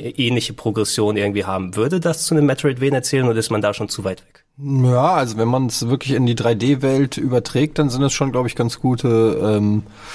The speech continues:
Speaker 2: Beispiele. Ich hab ja auch immer gesagt, ähm, Dark Souls ist so ein bisschen das, was Castlevania eigentlich drei D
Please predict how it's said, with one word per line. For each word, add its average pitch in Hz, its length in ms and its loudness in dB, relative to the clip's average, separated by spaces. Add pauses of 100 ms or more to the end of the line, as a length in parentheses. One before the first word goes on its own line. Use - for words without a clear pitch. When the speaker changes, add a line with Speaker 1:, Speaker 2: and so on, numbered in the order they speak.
(200)
Speaker 2:
Beispiele. 131 380 0
Ich 113 80 -2
hab 127 100 0
ja 135 60 2
auch 123 80 2
immer 135 160 0
gesagt, 123 440 -2
ähm, 117 420 0 (460)
Dark 120 220 -2
Souls 120 220 0
ist 120 100 -4
so 127 60 0
ein 117 80 2
bisschen 120 240 0
das, 98 220 0
was - 360 -2
Castlevania 117 640 -2
eigentlich 117 220 0
drei 113 200 -2
D 113 440 0